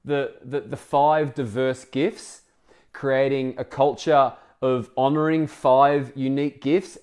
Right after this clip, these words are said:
and beyond, 'cause there's more than five. And we start to pull and value on them all and, and look outside of ourselves and not just think the thing that we're doing is the only thing. So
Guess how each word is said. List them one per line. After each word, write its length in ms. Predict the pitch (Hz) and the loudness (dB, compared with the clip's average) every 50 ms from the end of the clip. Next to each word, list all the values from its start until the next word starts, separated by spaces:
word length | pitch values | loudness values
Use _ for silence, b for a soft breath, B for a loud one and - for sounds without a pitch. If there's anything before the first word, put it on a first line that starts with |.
| - 139 | -10 -8
and 340 | 131 127 123 123 123 110 | -6 -4 -4 -4 -6 -4
beyond, 540 | - 131 123 120 120 127 156 196 254 277 - | -4 -2 0 2 2 2 2 0 -2 -6 -6
'cause 140 | - 135 113 | -8 -8 -6
there's 160 | 127 117 101 | -6 -6 -6
more 280 | 117 120 123 127 139 127 | -6 -2 0 2 2 2
than 140 | 127 120 110 | 0 -2 -6
five. 560 | - - 107 101 101 131 180 254 269 - - _ _ _ _ _ _ _ _ _ _ _ _ _ _ _ _ _ _ _ _ - | -2 -2 0 2 2 2 2 2 -2 -6 -14 _ _ _ _ _ _ _ _ _ _ _ _ _ _ _ _ _ _ _ _ -8
And 120 | - 139 | -4 -2
we 40 | 143 | -2
start 240 | 139 - 160 147 - | 2 2 2 2 2
to 60 | 139 - | -2 -10
pull 400 | - - - 175 175 175 165 131 | -10 -4 2 2 4 4 2 0
and 120 | 123 117 | -2 -2
value 480 | 107 127 123 135 147 156 175 175 160 - | 0 2 2 2 2 2 0 0 0 0
on 200 | 135 131 135 131 | 0 -2 0 0
them 120 | 123 123 | -2 -4
all 520 | 117 127 123 127 151 180 220 294 359 - - - | -4 -2 0 2 2 2 0 0 -4 -8 -10 -8
and, 280 | 131 127 123 127 123 - | -6 -6 -6 -6 -6 -8
and 340 | 131 123 120 123 120 120 123 147 | -6 -6 -6 -6 -6 -4 -2 -2
look 200 | 147 - - 131 | -2 -4 -4 -6
outside 440 | 135 143 - - - 135 131 131 | -6 -6 -6 -2 2 4 4 4
of 80 | 135 127 | 4 4
ourselves 500 | 123 117 - - - 123 131 156 175 160 | 2 0 0 0 0 2 2 2 2 0
and 80 | 139 131 | -2 -4
not 140 | 135 123 | -4 -4
just 180 | 135 123 - - | -8 -12 -10 -6
think 240 | 139 139 127 - - | -6 -6 -6 -6 -6
the 80 | 127 | -8
thing 240 | 120 - - 135 131 123 | -6 -6 -4 -4 -4 -4
that 160 | 117 - 113 | -4 -6 -6
we're 520 | 110 120 123 123 135 139 143 147 147 143 | -4 -2 0 2 2 2 4 2 2 0
doing 540 | 139 123 107 117 113 110 113 117 127 139 131 | -2 -4 -4 -2 -2 -2 -2 -2 -4 -4 -6
is 160 | 135 123 107 | -8 -10 -10
the 140 | 120 123 113 | -8 -10 -10
only 340 | 117 120 123 120 123 123 113 | -8 -8 -8 -6 -6 -8 -6
thing. 400 | - 123 120 135 180 262 262 _ _ _ _ _ _ _ _ _ _ _ _ _ _ _ _ _ _ _ _ _ _ _ _ _ _ - B B B B | -6 -6 -4 -4 -6 -6 -10 _ _ _ _ _ _ _ _ _ _ _ _ _ _ _ _ _ _ _ _ _ _ _ _ _ _ -20 B B B B
So 340 | B - - 160 151 151 | B 0 4 4 4 4